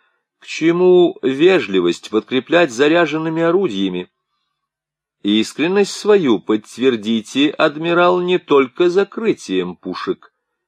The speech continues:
но и немедленным удалением отсюда, иначе».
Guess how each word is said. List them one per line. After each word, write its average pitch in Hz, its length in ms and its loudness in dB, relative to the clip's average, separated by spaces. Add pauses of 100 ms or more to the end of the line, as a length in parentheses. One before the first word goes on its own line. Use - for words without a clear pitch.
(180)
но 104 200 0
и 107 120 2
немедленным 113 760 0
удалением 131 800 -2
отсюда, 85 440 -4
иначе». 90 840 -4